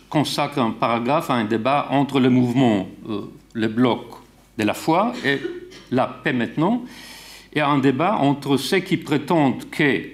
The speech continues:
l'armée israélienne, Tzahal, avait libéré les territoires et ceux qui le pensent qu'il les a occupés. Euh, une autre, ma-, notre manuel de Kleinberger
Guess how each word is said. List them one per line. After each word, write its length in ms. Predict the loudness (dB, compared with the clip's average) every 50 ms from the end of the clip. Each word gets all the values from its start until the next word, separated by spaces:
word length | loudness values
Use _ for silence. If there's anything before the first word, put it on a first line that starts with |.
| -6
l'armée 300 | -4 -2 0 2 2 2
israélienne, 600 | 2 2 2 0 0 0 0 0 0 -2 -2 -4 -8 -10 -14 -12
Tzahal, 460 | -8 -4 -2 0 0 -2 -2 -4 -8 -10 -14 -10 -8
avait 400 | -4 0 2 2 0 0 -4 -10 -8 -4
libéré 760 | -2 2 4 4 4 4 2 0 0 0 0 0 -2 -4 -4 -4
les 320 | -2 0 2 2 0 -2
territoires 840 | -2 -4 -2 -2 -2 -2 0 0 2 2 4 2 2 2 2 0 -2 -6 -12 -18 -20 -20 -20 -20 -20 _ _ -4
et 180 | -2 -2 -2 -4
ceux 220 | -8 -4 -4 -4 -2
qui 140 | 0 0
le 100 | 0 0
pensent 360 | 0 0 0 0 0 0 -2 -2
qu'il 200 | 0 0 2 4
les 240 | 4 2 2 2
a 240 | 2 0 0 -2 -4 -10 -20 -20 -20 -20 -6 _
occupés. 460 | -4 -2 -2 -2 -4 -2 -4 -6 -6 -8 -14 -20 -20 -20 _ _ _ _ _ _ -20 -20 _ _ _ _ _ _ _ -20 -20 -20 -20 -20 -20 -20 -20 -20 -10 -4 0
Euh, 320 | 2 2 2 2 0 -2 -6 -10 -14 -20 -18 -6 -4
une 180 | 0 2 4 4
autre, 560 | 2 2 0 0 2 2 2 2 0 -2 -2
ma-, 200 | -2 -4 -4 -6 -10 -8 -4
notre 240 | -2 -2 0 2 2
manuel 300 | 2 4 4 2 2 2
de 100 | 0 -2
Kleinberger 840 | 0 -2 -2 -2 0 0 0 2 2 2 2 0 0 0 0 -2